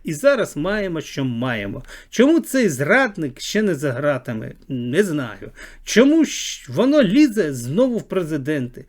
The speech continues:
Кого ми колись пригріли? Ні, ні, ні. І ні, ніколи. Дякую вам, Людмила Подубцева. Ось, ну, що можна сказати по-іншому?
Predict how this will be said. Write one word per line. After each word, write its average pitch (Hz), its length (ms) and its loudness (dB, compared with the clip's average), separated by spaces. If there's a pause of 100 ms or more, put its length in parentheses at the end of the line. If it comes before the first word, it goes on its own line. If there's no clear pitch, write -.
(120)
Кого 240 440 4
ми 277 160 2
колись 196 400 0
пригріли? 147 800 -2
Ні, 247 560 2
ні, 202 460 0
ні. 165 440 0 (180)
І 220 180 6
ні, 247 460 2
ніколи. 175 880 0 (420)
Дякую 165 520 4
вам, 127 220 -6
Людмила 139 400 -2
Подубцева. 120 760 -6
Ось, - 280 -2 (320)
ну, 196 180 0
що 277 300 2
можна 220 300 0
сказати 165 760 -4 (420)
по-іншому? 147 760 -2